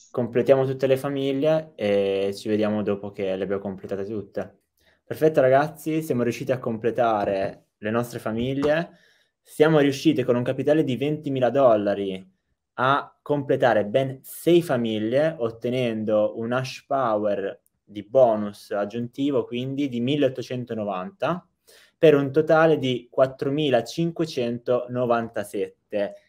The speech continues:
che moltiplicato per sei punto ventuno, diviso mille per sei virgola ventuno,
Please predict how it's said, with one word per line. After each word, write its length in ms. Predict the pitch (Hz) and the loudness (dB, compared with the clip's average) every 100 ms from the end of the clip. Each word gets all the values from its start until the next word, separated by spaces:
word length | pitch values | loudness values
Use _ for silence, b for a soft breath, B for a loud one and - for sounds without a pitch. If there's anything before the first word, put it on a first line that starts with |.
| _ _ | _ _
che 380 | 147 117 92 - | 4 4 2 -2
moltiplicato 1300 | 135 185 185 180 156 156 139 110 101 - 104 101 - | 4 4 4 0 2 4 6 4 2 0 0 0 4
per 760 | 139 127 107 104 101 98 - | 6 6 4 0 -2 -2 -8
sei 420 | - - 156 160 160 | -20 0 2 4 2
punto 380 | 156 156 131 | -4 -4 -6
ventuno, 720 | 120 113 117 117 110 110 143 165 | -4 -6 -8 -8 -6 -4 -6 -6
diviso 480 | 120 131 175 185 151 | -6 0 0 2 2
mille 720 | 143 160 160 160 220 185 - | 2 0 2 4 2 0 -10
per 420 | - 139 131 117 113 | 2 6 6 4 -2
sei 280 | - 156 | 2 2
virgola 360 | 143 135 131 120 | 4 0 2 0
ventuno, 800 | 117 117 117 110 110 127 160 | 0 -6 -6 -4 -2 -2 -4